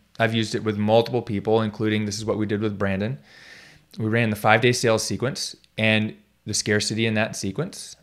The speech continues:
was, um, that the price is going up. You could choose a scarcity that, "Hey, this extra bonus training with me is going away."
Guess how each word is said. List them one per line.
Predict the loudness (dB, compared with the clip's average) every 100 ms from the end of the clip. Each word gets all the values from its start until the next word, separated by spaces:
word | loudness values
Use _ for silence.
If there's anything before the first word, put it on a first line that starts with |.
| -4
was, | 2 4 2 -2 -8 _ _ _ -8
um, | -4 -2
that | -4
the | 0
price | 2 2 0
is | -6
going | -6 -8
up. | -12 -16 _ _ -4
You | 0
could | 2 2
choose | 0 -2
a | -2
scarcity | -2 -2 0 0
that, | 2
"Hey, | 4 4
this | 4 0
extra | -2 -2 -2
bonus | 0 2 2 -2
training | 0 0 2
with | 0 -2
me | -4
is | -4 -6
going | -8 -6
away." | -8 -8 -10